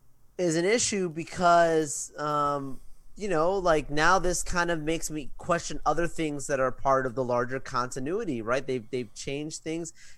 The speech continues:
And, eh, for some people, that scene played really well. Like, wow, this shows how much of a,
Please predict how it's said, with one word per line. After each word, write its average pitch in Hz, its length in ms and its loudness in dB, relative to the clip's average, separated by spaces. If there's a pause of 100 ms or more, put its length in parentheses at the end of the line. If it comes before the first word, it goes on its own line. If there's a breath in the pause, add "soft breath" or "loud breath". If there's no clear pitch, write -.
(120)
And, 165 180 -2 (100)
eh, 160 180 -8 (140)
for 185 100 -2
some 214 260 -2
people, 220 260 0
that 170 220 2
scene 170 260 0
played 143 300 0
really 147 180 0
well. 135 160 2
Like, 123 200 2
wow, 135 200 8
this 123 140 -4
shows 135 280 -2
how 127 180 0
much 127 260 -2
of 113 160 -2
a, 110 200 -2